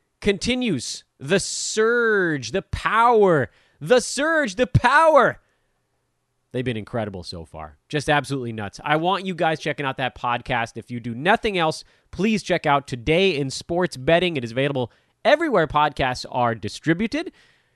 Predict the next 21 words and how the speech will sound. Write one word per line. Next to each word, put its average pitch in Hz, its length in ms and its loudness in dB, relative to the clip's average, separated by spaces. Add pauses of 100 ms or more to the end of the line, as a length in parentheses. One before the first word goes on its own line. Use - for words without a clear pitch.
(220)
We 190 160 2
also 156 220 0
send 143 220 -4
the 113 60 -4
link 160 240 -4
out 180 220 0
from 240 240 2
the 151 80 2
Hoop 147 180 0
Ball 131 220 2
Gaming 120 320 -4
Twitter 151 280 -2
account 147 380 -4 (100)
every 107 300 -2
day. 190 400 2 (1400)
It's 147 140 -2
a 123 60 -2
Monday 160 260 2
through 156 180 -2
Friday 170 360 0
show. 220 440 4